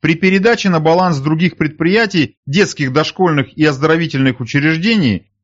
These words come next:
затраты на содержание последних увеличились у сорока шести и четырех десятых процентов предприятий,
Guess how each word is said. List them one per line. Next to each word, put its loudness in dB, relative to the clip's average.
затраты 0
на 2
содержание 0
последних 0
увеличились 2
у -2
сорока 0
шести -4
и -4
четырех 0
десятых -2
процентов -4
предприятий, -2